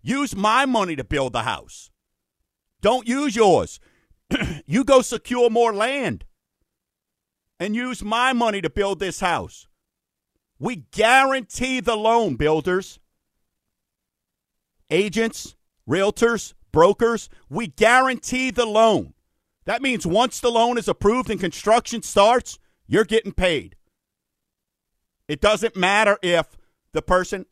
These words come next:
since we're in a positive mood today, we're not gonna say if the person loses their job. It doesn't matter if you're in the middle of the build and the person gets promoted and they've gotta leave. Well, guess what?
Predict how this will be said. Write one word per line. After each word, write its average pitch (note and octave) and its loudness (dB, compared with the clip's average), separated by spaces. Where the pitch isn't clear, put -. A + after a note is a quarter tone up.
since F3 -8
we're E3+ -2
in D3 -4
a - -4
positive E3 -4
mood F#3 -6
today, A#2 -6
we're C#3 -6
not E3+ -4
gonna D3+ -6
say F3 -4
if F#3 -8
the B2+ -8
person B2+ -6
loses A2 -8
their G2 -10
job. C#3+ -8
It G3 -8
doesn't A#3 0
matter A3+ 0
if G3 -6
you're F3+ 0
in D#3+ -6
the D3+ -6
middle D#3 -2
of D#3 -2
the C#3 -8
build E3 0
and E3 -2
the D3 -4
person F3+ -4
gets G3+ -6
promoted F#3 -2
and D3+ -6
they've D#3+ 0
gotta F3 0
leave. F3 -4
Well, B2 -4
guess - -2
what? A#3 0